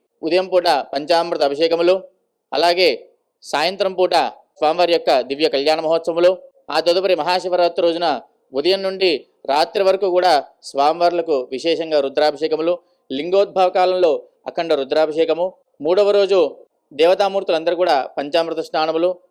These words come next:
ప్రత్యేకంగా సి-, హనుమంతుల స్వామివారికి సింధూరంతో అభిషేకము, అర్చన, ఆ తదుపరి పూర్ణాహుతి, మహా అన్నదాన ప్రసాదము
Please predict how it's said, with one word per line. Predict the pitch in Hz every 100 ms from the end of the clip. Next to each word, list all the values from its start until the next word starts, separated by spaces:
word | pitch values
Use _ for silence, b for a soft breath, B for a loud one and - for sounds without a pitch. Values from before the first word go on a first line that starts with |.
| _ -
ప్రత్యేకంగా | 143 190 185 190 185 139
సి-, | - - - 147
హనుమంతుల | 147 185 190 185
స్వామివారికి | 180 170 170 170 160 170 143 - _ _
సింధూరంతో | - 165 175 180 180 175
అభిషేకము, | 139 143 170 175 175
అర్చన, | 147 139 - 151 160 - _ _ _
ఆ | 135
తదుపరి | 151 151 170 175
పూర్ణాహుతి, | 156 147 156 160 156 165 170 - _
మహా | 143 175 185
అన్నదాన | 170 170 170 170
ప్రసాదము | 165 147 156 156 160